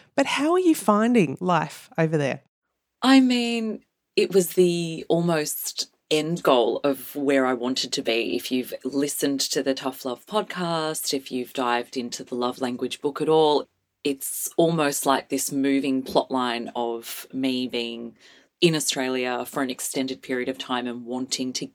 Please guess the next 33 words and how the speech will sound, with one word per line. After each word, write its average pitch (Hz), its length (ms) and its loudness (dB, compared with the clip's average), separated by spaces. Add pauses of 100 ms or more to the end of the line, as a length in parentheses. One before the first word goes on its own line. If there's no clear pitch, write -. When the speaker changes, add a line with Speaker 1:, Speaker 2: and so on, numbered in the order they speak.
Speaker 2:
get - 240 -4
to - 100 -6
my 117 220 -4
long 117 260 -10
distance - 800 -10
partner - 500 -6
who's 117 360 -6
based 117 300 -4
in 131 60 -4
L 120 160 -2
A. 120 120 0
And 147 200 -6
now 185 220 2
I'm 247 180 4
here, 180 480 0 (460)
I'm 175 100 2
on 170 80 6
the 151 140 0
other 143 100 0
side. 143 460 -2 (320)
And, 262 520 2 (120)
you 240 160 -2
know, 196 240 -4 (120)
L 208 220 -6
A 220 60 -4
is 294 260 -6
a, 247 380 -2
is 196 120 -6
a 214 60 0
strange 208 500 -2
and 214 100 -2
wonderful 226 400 0
place. - 680 -4